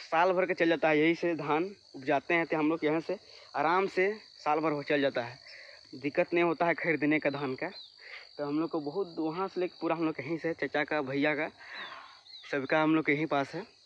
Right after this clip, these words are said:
और वहाँ नीचे तक पूरा धान हम लोग का। अब इससे बहुत ही अच्छा दिख रहा है धान इस बार। पानी आने से और ही अच्छा होता, लेकिन यहाँ पानी थोड़ा सा नहीं सूखा है,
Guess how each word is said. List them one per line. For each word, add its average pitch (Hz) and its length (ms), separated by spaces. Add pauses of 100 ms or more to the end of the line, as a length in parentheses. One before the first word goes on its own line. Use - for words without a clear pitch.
(140)
और 143 80
वहाँ 151 220
नीचे 160 280
तक - 200
पूरा 143 200
धान 139 260
हम 127 140
लोग 127 140
का। 139 100 (420)
अब 139 160
इससे 151 220
बहुत 180 340
ही 208 60
अच्छा 185 220
दिख 160 220
रहा 156 120
है 147 60
धान 139 280
इस - 140
बार। 139 180 (1900)
पानी 196 300
आने 220 240
से 208 220
और 190 340
ही 240 80
अच्छा 196 260
होता, 170 420
लेकिन 175 180
यहाँ 190 120
पानी 185 280
थोड़ा 208 120
सा - 80
नहीं 190 100
सूखा 170 340
है, 185 120